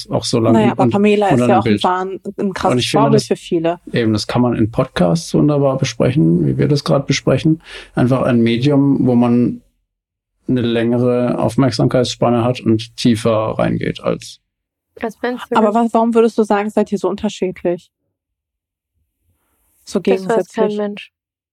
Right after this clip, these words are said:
Speaker 1: Warum habe ich ein Y-Chromosom und du ein X-Chromosom?
Speaker 3: <laughs> Ich weiß es nicht, wieso
Speaker 1: Das
Speaker 3: wir so
Speaker 1: Wunder der
Speaker 3: unterschiedlich
Speaker 1: Genetik.
Speaker 3: sind.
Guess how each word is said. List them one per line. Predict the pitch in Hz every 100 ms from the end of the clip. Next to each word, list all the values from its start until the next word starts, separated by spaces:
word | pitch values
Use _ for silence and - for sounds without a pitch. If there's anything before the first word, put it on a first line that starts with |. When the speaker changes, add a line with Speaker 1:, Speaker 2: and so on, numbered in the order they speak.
| _ _ _ _ _ _ _ _
Speaker 1:
Warum | 123 107 107 110 110 104
habe | 113 120
ich | 113 123
ein | 120
Y-Chromosom | 127 117 - 135 135 135 139 135 131 135 143 139
und | 147 135
du | 143
ein | 151 147
X-Chromosom? | 170 - - - 123 117 117 117 117 120
Speaker 3:
<laughs> | 269 269 294 262 233 233 339 370 302 285 320 294 285 _ _ - - _ _ -
Ich | 226
weiß | 214 220 269
es | 240
nicht, | 220 208 208
wieso | 196
Speaker 1:
Das | 196
Speaker 3:
wir | 196
so | 160
Speaker 1:
Wunder | 190 185
der | 175 -
Speaker 3:
unterschiedlich | 170 175 165 131 190
Speaker 1:
Genetik. | 147 190 190
Speaker 3:
sind. | 196